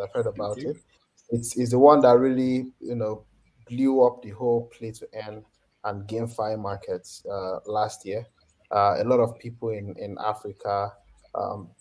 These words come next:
Speaker 1: benefited from it. I'm talking about Ghana, I'm talking about Nigeria, Philippines, and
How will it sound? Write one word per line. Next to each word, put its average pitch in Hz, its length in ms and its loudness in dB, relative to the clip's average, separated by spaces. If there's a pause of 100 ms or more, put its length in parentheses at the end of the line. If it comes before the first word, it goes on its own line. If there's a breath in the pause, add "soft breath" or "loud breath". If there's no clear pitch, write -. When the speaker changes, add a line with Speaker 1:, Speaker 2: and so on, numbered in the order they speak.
(120)
Speaker 1:
benefited 107 480 0
from 98 260 -6
it. 113 140 -6
I'm 98 140 -4
talking 113 260 -2
about 101 440 -2 (480)
Ghana, 110 460 2
I'm 95 80 -10
talking 101 300 -4
about 98 300 -4
Nigeria, 104 840 -2 (160)
Philippines, 101 720 -8
and 98 260 -4